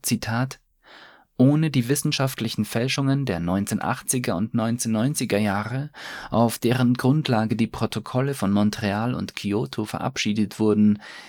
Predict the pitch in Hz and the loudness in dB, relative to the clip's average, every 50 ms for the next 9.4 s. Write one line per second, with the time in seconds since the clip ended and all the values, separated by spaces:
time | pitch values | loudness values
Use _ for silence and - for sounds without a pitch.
0 | - - 101 101 117 123 127 117 110 - 101 107 101 92 101 98 101 98 - - | -10 -4 0 2 2 2 2 0 0 2 2 2 2 2 0 -2 -2 -2 -4 -4
1 | - 85 - - 101 - - - 104 95 95 87 - - - - - 101 98 98 | -6 -6 -4 -4 -6 -6 -4 -2 0 0 0 -2 -4 -4 -4 -2 0 0 -2 -2
2 | - - - 95 92 92 - - - 104 101 98 92 - - - 101 98 98 98 | -4 -4 -2 -2 -2 -2 -4 -6 -4 -2 -2 -2 -2 -4 -4 0 0 0 0 -2
3 | - - - - - - - - 87 87 - - - 101 98 98 - _ _ - | -6 -8 -8 -8 -8 -8 -8 -8 -8 -10 -10 -10 -10 -10 -12 -16 -18 _ _ -20
4 | - - - - - _ _ - - 113 113 117 113 110 131 131 135 120 92 87 | -20 -20 -20 -20 -20 _ _ 0 4 4 6 6 4 4 2 2 2 2 0 0
5 | - - 104 104 104 - - - 147 147 127 123 107 - - 98 - - - 101 | 2 4 4 4 4 2 0 0 0 0 0 -2 -4 -2 -4 -4 -2 -2 0 0
6 | 90 92 87 87 85 82 85 - - - - - 107 113 - - 95 - - 90 | 0 0 0 -2 -4 -4 -4 -4 -4 -4 -2 0 0 0 0 0 -2 -2 -4 -6
7 | 87 - - - - - - 87 90 - 107 107 107 101 101 90 - - - - | -8 -8 -10 -8 -8 -8 -8 -6 0 2 2 2 2 2 0 -2 -2 -4 -2 0
8 | 95 98 95 95 92 92 - - - 143 139 135 - - 101 95 95 90 90 92 | 0 2 2 0 0 -2 -6 -4 -2 -2 -2 -2 -2 -2 -2 0 0 0 0 0
9 | 90 87 87 92 98 117 127 | -2 -2 -2 -2 -4 -4 -6